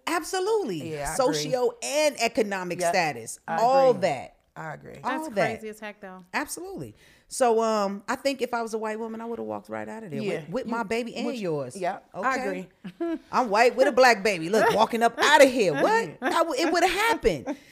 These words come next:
Speaker 1: But I think, um, yeah, so that definitely played a part in it. And, um, the crazy part is that he had postpartum depression. I told the mother, I said, "I think something wrong with him." She
Speaker 2: Mm-hmm.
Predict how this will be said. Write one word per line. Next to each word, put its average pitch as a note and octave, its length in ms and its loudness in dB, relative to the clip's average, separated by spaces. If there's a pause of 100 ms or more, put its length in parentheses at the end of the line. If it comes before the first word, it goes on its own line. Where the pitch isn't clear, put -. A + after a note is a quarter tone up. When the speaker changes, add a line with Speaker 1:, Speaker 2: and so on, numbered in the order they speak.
(140)
Speaker 1:
But A#3 340 4
I A#3 80 2
think, C4 440 -2
um, G#3 260 0
yeah, D4 180 0
so G#3+ 140 -4
that A3+ 180 -2
definitely A3 420 0
played E3 300 -4
a - 20 -8
part D3 320 -4
in A#2+ 120 -8
it. A2 200 -12
And, F3+ 180 -2
um, D#3+ 380 -2 (280)
the F#3 60 -4
crazy B3+ 340 0
part G#3 320 0
is G3 340 -4
that D#3 320 -4 (480)
he C4 220 -6
had G3 200 -2
postpartum G3 520 -4
depression. F#3 480 -8
I A3+ 140 2
told A#3 340 -2
the F3+ 80 -4
mother, F#3+ 360 -8
I F3 80 -6
said, F3+ 180 -10
"I A#3+ 60 -10
think B3 180 -12
something B2+ 260 -10
wrong E3+ 200 -10
with B2 120 -16
him." A2 160 -18
She - 80 -16
Speaker 2:
Mm-hmm. F#3 80 -10